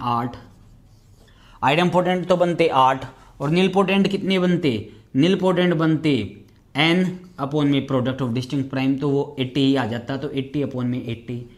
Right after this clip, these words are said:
यानी कि वन, तो वो नील पोटेंट आता एक ही, वो ज़ीरो हो जाता। ओके, तो जब कभी भी आपको जेड एन दे रखा हो, क्या गिवन हो आपके पास, जेड एन गिवन हो, उसके आइडम पोटेंट या फिर नील पोटेंट निकालना बिल्कुल ईजी वर्क है।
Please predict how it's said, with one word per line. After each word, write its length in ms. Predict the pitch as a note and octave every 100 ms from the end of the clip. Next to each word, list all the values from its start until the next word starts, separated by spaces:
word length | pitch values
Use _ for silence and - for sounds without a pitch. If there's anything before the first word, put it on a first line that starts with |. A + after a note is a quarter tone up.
| - -
यानी 200 | A#2 A#2
कि 140 | A2+ G#2+
वन, 240 | G2 G2+ B2 -
तो 60 | D3+
वो 80 | E3
नील 180 | E3 D#3+
पोटेंट 380 | E3 D3 D3 B2
आता 300 | G#2+ A2 G2+ G#2
एक 180 | F#2 -
ही, 160 | G2+ F#2 -
वो 140 | B2 B2
ज़ीरो 240 | G2 F#2+
हो 80 | G2+
जाता। 400 | F#2 F2+ - F2+ _ _ -
ओके, 260 | - G3+ G3+ - - -
तो 60 | D#3+
जब 240 | G3 G3+
कभी 200 | G#3+ A3
भी 100 | G#3+
आपको 320 | G3+ F#3+ G3+ F3+ F3 - - - - - - -
जेड 340 | C3 F#3 G3
एन 160 | G3+ G3+
दे 140 | G3
रखा 320 | G3 F3 D#3+ D3
हो, 180 | A#2+ A2 - -
क्या 120 | E3+
गिवन 280 | F3+ G3 G#3
हो 60 | F#3
आपके 240 | F3+ F#3+
पास, 300 | F#3 F#3 G#3+ A3 - - B2
जेड 260 | C3 F3+ F#3+
एन 180 | G#3 F#3
गिवन 300 | F#3+ G3+ F#3+
हो, 300 | F3 F3+ - -
उसके 340 | G3 G3 G#3+ F#3+ D#3 - -
आइडम 300 | D3 E3+ G3
पोटेंट 480 | G3 G3+ G#3+ A3 G#3+ - -
या 180 | C#3+ G3
फिर 200 | G3+ F#3
नील 200 | F#3+ G3+
पोटेंट 420 | G3+ G3+ G3+ G3 F3+
निकालना 360 | D#3 D#3 E3
बिल्कुल 320 | E3 E3 E3+ D#3+
ईजी 220 | C#3+ D3
वर्क 300 | B2+ A2+ -
है। 140 | G2